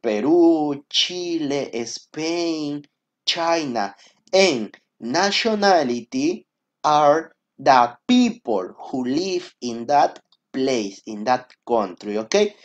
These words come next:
For example, country, Perú. Nationality, Peruvian, ¿ok? Country es el país, nacionalidad, la denominación de los que viven allí, ¿ok? Now, let's see some examples. For example,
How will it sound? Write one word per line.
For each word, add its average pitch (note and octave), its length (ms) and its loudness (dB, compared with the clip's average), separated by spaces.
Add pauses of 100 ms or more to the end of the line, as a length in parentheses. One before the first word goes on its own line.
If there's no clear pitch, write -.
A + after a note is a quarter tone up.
(160)
For F3+ 160 6
example, A2+ 680 0
country, A#3 640 2 (400)
Perú. D3 480 0 (300)
Nationality, G3 1080 0 (460)
Peruvian, A2+ 640 -2
¿ok? A#2 200 -4 (500)
Country G#3 360 0
es C#3+ 120 -6
el F#3+ 140 -4
país, G3+ 440 0
nacionalidad, C#3+ 880 2 (300)
la A#2 280 4
denominación F3+ 1000 0 (360)
de A#2+ 140 -4
los A2+ 200 -4
que G#2 160 -10
viven G#2+ 300 -6
allí, G3 400 -2 (100)
¿ok? C#3 180 -4 (420)
Now, A#2+ 300 6 (180)
let's A#3 340 4
see B3 280 2
some F3 360 2
examples. F#3 840 4 (420)
For A#3 160 4
example, A#3 640 2